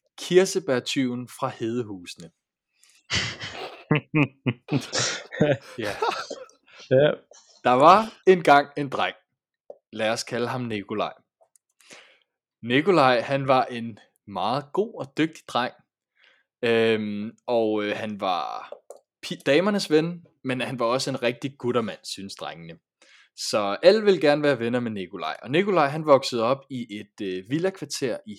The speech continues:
Speaker 1: Hedehusene, lidt uden for Roskilde, sammen med sine forældre og så sine to søstre. Øh, selvfølgelig så havde Nikolaj også, øh, sin yndlingsbamse,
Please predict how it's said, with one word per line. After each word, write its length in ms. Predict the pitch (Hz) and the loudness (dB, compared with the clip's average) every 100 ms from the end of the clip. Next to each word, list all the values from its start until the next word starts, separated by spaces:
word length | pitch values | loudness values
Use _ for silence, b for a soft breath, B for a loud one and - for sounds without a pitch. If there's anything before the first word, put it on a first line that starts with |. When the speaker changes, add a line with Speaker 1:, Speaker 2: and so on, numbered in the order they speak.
| - | -2
Speaker 1:
Hedehusene, 720 | 170 220 202 190 165 160 135 - - | 0 0 -4 -8 -8 -8 -10 -12 -8
lidt 200 | 113 104 | -8 -6
uden 180 | 101 - | -10 -10
for 80 | 85 | -4
Roskilde, 560 | 147 - - 190 190 - b b b b | -2 -2 -4 -4 -6 -10 b b b b
sammen 300 | - 135 135 | -2 0 0
med 80 | 123 | -4
sine 420 | - 107 92 90 - | -6 -8 -12 -16 -6
forældre 540 | 120 175 208 185 175 156 - | 0 0 0 -4 -4 -12 -14
og 120 | 117 | -12
så 160 | - | -10
sine 260 | 117 123 117 | -10 -12 -12
to 260 | - 113 - - | -10 -12 -12 -18
søstre. 440 | - 87 - 67 - _ _ b b b b - | -16 -14 -14 -16 -18 _ _ b b b b -10
Øh, 220 | 107 110 | -6 -4
selvfølgelig 500 | 107 135 - 175 190 | -6 -4 2 2 2
så 160 | - 160 | -2 -2
havde 420 | 139 156 175 175 | 0 2 2 2
Nikolaj 420 | 151 156 165 123 - | -2 -2 -2 -2 -2
også, 440 | 107 117 131 156 143 _ _ - - | -4 -4 -4 -8 -8 _ _ -20 -8
øh, 320 | 120 110 107 - - | -6 -6 -8 -8 -4
sin 220 | 131 135 _ | -4 -6 _
yndlingsbamse, 920 | 151 170 196 180 - 101 101 104 113 | 0 2 0 -2 -4 -4 -6 -8 -12